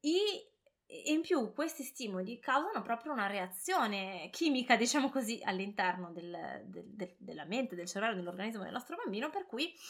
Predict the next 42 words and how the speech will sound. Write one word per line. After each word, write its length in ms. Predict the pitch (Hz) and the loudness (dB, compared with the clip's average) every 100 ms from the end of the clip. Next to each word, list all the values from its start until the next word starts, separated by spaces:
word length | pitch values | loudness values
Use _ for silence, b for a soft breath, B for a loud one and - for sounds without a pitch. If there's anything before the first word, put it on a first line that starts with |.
| B B B B B B _ | B B B B B B _
c'è 200 | - 294 | -6 -4
questa 260 | - 233 262 | -2 -2 0
invasione, 560 | 247 226 220 349 262 | 0 0 2 2 4
no, 180 | 220 262 | 2 0
di, 240 | 226 233 240 | 0 -4 -4
di, 280 | 220 240 214 | -4 -6 -6
di, 500 | 214 208 196 202 220 b b - | -8 -8 -10 -14 -14 b b -12
ehm, 460 | 196 202 202 185 180 185 - _ - | -10 -8 -8 -10 -12 -16 -20 _ -12
di 180 | 247 233 | -6 -4
dopamina, 640 | 190 190 185 330 302 220 | -2 -2 -2 0 0 0
di 80 | 208 | 0
adrenalina, 580 | 202 214 202 269 320 226 | 0 0 -2 -2 -2 -2
di, 120 | 247 | -4
di, 200 | 240 240 B B B B _ _ - _ _ _ _ _ _ | -10 -14 B B B B _ _ -20 _ _ _ _ _ _
per 180 | 294 - | -2 0
cui 380 | 381 339 277 - _ _ _ | 2 2 0 -8 _ _ _
è, 380 | - - - 226 | -16 -10 -8 -8
è, 320 | - - 220 | -8 -8 -6
è 100 | - | -6
questo 280 | - 302 - | -2 -2 0
l'effetto 380 | 226 226 214 208 | -2 -2 -6 -4
del, 120 | 196 | -4
"Eh, 80 | - | -2
sono 280 | 220 240 214 | -4 -4 -4
completamente, 720 | 233 214 226 220 226 214 - - b b b b b _ _ _ _ _ - | -6 -6 -4 -4 -6 -6 -10 -12 b b b b b _ _ _ _ _ -2
mi 160 | 233 | 0
piace, 500 | - 311 311 - - | 2 4 4 4 0
voglio, 200 | 214 233 | 0 0
ho 40 | 226 | 0
bisogno 280 | 240 285 | 0 0
di 100 | 262 | 0
guardarne 460 | 220 240 233 233 240 | 2 2 6 4 4
ancora 580 | 220 226 330 311 233 220 | 0 -2 2 2 4 2
e 40 | |
ancora 560 | 240 247 233 339 277 233 | 2 -2 0 4 6 6
e 80 | 220 | 2
ancora", 640 | 202 220 - 349 240 196 | -4 -8 4 8 8 6
perché 280 | 202 226 233 | -2 -6 -6
il 100 | 220 | -4
cartone 440 | 269 277 233 294 | -6 -6 -4 -2
è 40 | 214 | -2
proprio 340 | 190 247 269 | -4 2 0